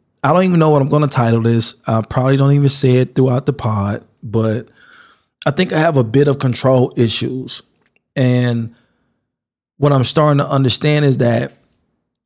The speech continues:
for me, I don't think that the, is, is, it's an issue when it's just pertain-, when it just pertaining me. I don't think it's an issue. But when it's involving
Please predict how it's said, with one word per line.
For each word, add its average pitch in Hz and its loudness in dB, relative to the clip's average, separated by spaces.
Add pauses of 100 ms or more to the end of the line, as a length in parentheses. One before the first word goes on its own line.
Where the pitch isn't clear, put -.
(120)
for 151 0
me, 170 2
I 143 0
don't 127 0
think 139 0
that 139 0
the, 117 -2 (300)
is, 127 -2
is, - -6 (440)
it's 143 0
an 117 -2
issue 165 2 (1600)
when 127 2
it's 131 0
just 135 0
pertain-, 123 -2 (140)
when 123 0
it 117 -2
just 117 -4
pertaining 107 -2
me. 110 -4 (420)
I 120 0
don't 110 0
think 113 -6
it's 110 -8
an 123 -6
issue. 110 -10 (800)
But 110 -2
when 117 0
it's 110 -4
involving 113 -2